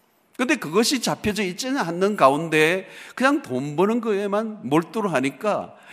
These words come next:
결국은 그 삶이 지치고 염려 속에 살아가고 있는 것입니다. 여러분, 염려라고 하는 것은 더블 포커스예요.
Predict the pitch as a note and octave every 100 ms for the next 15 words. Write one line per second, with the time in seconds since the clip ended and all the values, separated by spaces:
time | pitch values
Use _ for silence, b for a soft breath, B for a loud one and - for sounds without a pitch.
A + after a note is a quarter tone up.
0 | B - F3+ F#3+ F#3+ F3 F3 D3 D3 D3+
1 | D3 C#3 - D3 C#3+ G#2+ B2+ C#3 D3+ C3
2 | C3+ D#3 A#2+ B2 C#3 B2+ - - - -
3 | - - _ _ _ _ _ _ _ A#2
4 | B2+ B2 A2+ A2+ A#2+ A#2+ A2+ G#2+ G2+ G2
5 | G2+ F#2+ G2+ G#2+ C3 - B2+ A2 G2+ G2
6 | F#2+ G#2